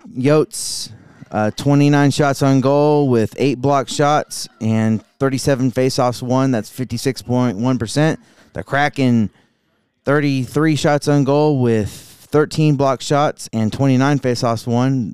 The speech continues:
at forty-three point nine percent. Already mentioned the power play opportunities. Uh, penalties, nine penalties for forty minutes for the Coyotes.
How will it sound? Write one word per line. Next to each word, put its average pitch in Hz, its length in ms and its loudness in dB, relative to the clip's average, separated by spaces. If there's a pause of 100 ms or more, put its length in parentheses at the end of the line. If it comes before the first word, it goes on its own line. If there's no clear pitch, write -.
(100)
at 98 240 -6
forty-three 127 440 -4
point 120 340 -2
nine 131 200 0
percent. 123 420 -2 (680)
Already 131 220 0
mentioned 127 340 0
the 113 40 0
power 127 260 -2
play 127 220 -2
opportunities. 135 960 0 (480)
Uh, 92 260 -4
penalties, 139 840 -2
nine 117 380 0
penalties 139 520 0
for 98 120 -10
forty 160 640 0
minutes 139 640 2
for 107 140 -8
the 95 80 -6
Coyotes. 101 680 -6